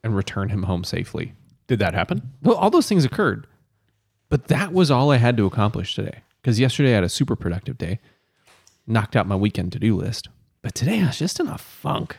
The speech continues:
Speaker 1: Just one of those days. Didn't matter. I could, I, it was, like, bored and angry watching television. <laughs> Bored and angry drinking
Speaker 2: Just
Speaker 1: beer and watching television.
Speaker 2: angry Golden Girls.
Speaker 1: I was like, "Man, what the hell?"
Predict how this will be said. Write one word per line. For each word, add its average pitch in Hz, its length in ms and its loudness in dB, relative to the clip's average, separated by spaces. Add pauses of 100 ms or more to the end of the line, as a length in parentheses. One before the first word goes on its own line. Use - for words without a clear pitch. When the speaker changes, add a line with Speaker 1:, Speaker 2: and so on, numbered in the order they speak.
(120)
Speaker 1:
Just - 240 -6 (140)
one 226 100 -4
of 170 60 4
those 127 180 4
days. 107 360 -4
Didn't 185 200 -2
matter. 113 160 -4
I 151 60 4
could, - 160 -2
I, 131 80 0
it - 160 -2
was, 120 160 2
like, 110 140 2 (480)
bored 98 420 2
and 92 180 -4 (360)
angry 101 520 2 (380)
watching 104 400 0
television. 107 800 0
<laughs> - 40 -6 (1300)
Bored 110 340 4
and 104 120 4
angry 101 380 2
drinking 104 360 2
Speaker 2:
Just - 120 -10
Speaker 1:
beer 113 320 4
and 117 140 4
watching 113 360 0
television. 117 600 2
Speaker 2:
angry 101 320 -2
Golden - 340 -10
Girls. - 140 -4
Speaker 1:
I 196 100 2
was 170 100 4
like, 113 140 4
"Man, 180 580 4
what 269 320 2
the - 100 -4
hell?" 185 880 0